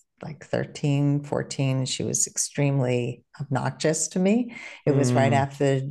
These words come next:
Speaker 1: the divorce. She was very angry. And one of the things I started doing was taking myself away from the situation, saying to her,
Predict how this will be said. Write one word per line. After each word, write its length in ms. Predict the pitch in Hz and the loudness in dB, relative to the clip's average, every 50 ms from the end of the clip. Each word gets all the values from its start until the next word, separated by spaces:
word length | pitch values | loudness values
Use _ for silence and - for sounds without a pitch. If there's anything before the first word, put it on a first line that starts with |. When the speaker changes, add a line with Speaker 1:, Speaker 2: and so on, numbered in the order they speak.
| - - - | -10 -6 -2
Speaker 1:
the 120 | - 131 | 0 0
divorce. 460 | 117 - 127 123 127 131 139 143 139 | 0 0 -2 0 0 2 2 2 0
She 140 | 139 - - | 0 -2 -4
was 140 | 120 117 - | -4 -4 -2
very 260 | - 123 123 123 127 | -2 -2 0 0 0
angry. 540 | 135 143 131 135 131 131 123 127 135 135 - - - - - - - - - _ - | 0 0 -2 0 0 0 0 -2 -4 -6 -12 -20 -20 -20 -20 -20 -20 -20 -20 _ 0
And 460 | - 175 165 165 160 160 156 160 156 - - - _ | 2 4 6 6 6 6 4 4 2 0 -4 -6 _
one 340 | - 160 160 170 175 185 208 | 0 2 4 6 6 6 4
of 140 | 214 185 | 4 2
the 140 | 170 175 165 | 2 2 2
things 880 | 165 - 165 156 151 147 147 147 147 143 143 - - - - - - - - | 2 2 2 2 4 4 4 4 4 4 4 4 4 4 2 0 -2 -4 -4
I 580 | - 156 151 147 143 143 139 139 139 139 107 - - | -2 0 2 2 2 2 2 2 0 0 -2 -2 -2
started 440 | - - - - 135 135 135 135 131 | -2 -2 0 2 2 2 2 0 0
doing 520 | - 143 131 127 131 127 127 127 127 - | 0 0 0 2 2 0 0 -2 -2 -2
was 520 | - 135 123 123 123 127 120 - - - - - _ _ _ _ | 0 0 0 0 0 0 0 0 0 0 -2 -4 _ _ _ _
taking 360 | - - 190 180 185 196 190 180 | -2 0 0 0 2 2 2 4
myself 580 | 170 151 147 147 - - 143 135 135 135 - | 4 2 2 2 2 0 0 0 -2 -2 -2
away 340 | 131 131 131 131 127 127 127 | -4 -2 0 0 0 0 -2
from 300 | 127 - - 127 123 123 | -2 -4 -4 -2 -2 0
the 60 | 131 135 | 0 -2
situation, 880 | - - 120 - - - 123 120 120 117 - - 123 120 123 131 - | -2 -2 -2 -4 -2 0 0 0 0 -2 -4 -4 -4 -4 -4 -4 -4
saying 400 | - - - 147 143 139 143 139 | -2 0 0 2 2 2 0 0
to 100 | 143 147 | -2 0
her, 400 | 135 143 131 127 123 120 127 - | 0 0 0 0 0 -2 -4 -6